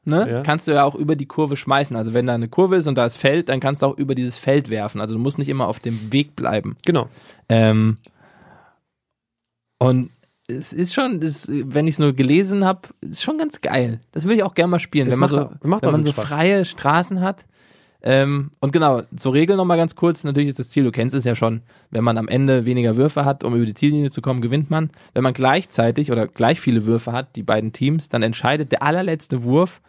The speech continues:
Speaker 1: und der dann so, wer's weiter über die Ziellinie schafft.
Speaker 2: Ah, das ist nice, das wusste ich
Speaker 1: Das ist
Speaker 2: nicht.
Speaker 1: eigentlich ganz geil. Wenn du dann, alle haben dreißig Würfe
Speaker 2: Mhm.
Speaker 1: und dann nur noch die Ziellinie und dann einfach gib ihm.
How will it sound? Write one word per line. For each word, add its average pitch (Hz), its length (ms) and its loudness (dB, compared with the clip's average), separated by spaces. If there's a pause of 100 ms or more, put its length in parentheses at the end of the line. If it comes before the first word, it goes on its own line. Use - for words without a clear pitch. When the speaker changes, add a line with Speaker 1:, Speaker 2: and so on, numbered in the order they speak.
(480)
Speaker 1:
und 120 180 0 (220)
der 135 100 6
dann 147 200 2
so, 151 360 2 (240)
wer's 135 360 0
weiter 135 360 0
über 120 140 0
die 117 100 -2
Ziellinie 113 520 -6
schafft. - 320 -12
Speaker 2:
Ah, 196 420 4
das 156 160 0
ist - 80 -14
nice, 131 240 0
das 151 100 -4
wusste 143 200 -6
ich 113 40 -6
Speaker 1:
Das 104 80 -6
ist 98 40 -4
Speaker 2:
nicht. 156 80 -4
Speaker 1:
eigentlich 160 100 -2
ganz 160 180 -6
geil. 110 240 0 (180)
Wenn 117 120 -2
du 120 80 0
dann, 127 180 0
alle 151 240 2
haben 147 120 0
dreißig 135 360 0
Würfe 180 360 0
Speaker 2:
Mhm. 147 240 2 (340)
Speaker 1:
und 131 180 2
dann 151 160 2
nur 160 120 2
noch 151 100 2
die 139 120 -10
Ziellinie 196 720 0
und 139 160 -2
dann 139 140 2
einfach 135 440 0
gib 127 200 -2
ihm. 110 200 -2